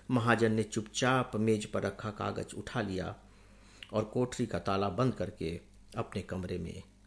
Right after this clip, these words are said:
आ गया। दोस्तों, ये एक कहानी है, छोटी कहानी, प्यारी सी कहानी, अंदर तक पानी के शीतल धार की तरह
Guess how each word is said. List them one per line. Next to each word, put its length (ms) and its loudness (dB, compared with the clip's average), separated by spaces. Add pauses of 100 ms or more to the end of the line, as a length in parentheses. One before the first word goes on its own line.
(120)
आ 80 -4
गया। 240 -14 (1500)
दोस्तों, 480 12 (480)
ये 100 4
एक 240 -2
कहानी 360 -6
है, 360 -16 (320)
छोटी 360 2
कहानी, 460 -8 (680)
प्यारी 320 6
सी 160 -2
कहानी, 500 -8 (580)
अंदर 380 12
तक 320 4 (240)
पानी 260 8
के 140 2
शीतल 440 2
धार 360 0
की 140 -6
तरह 300 -2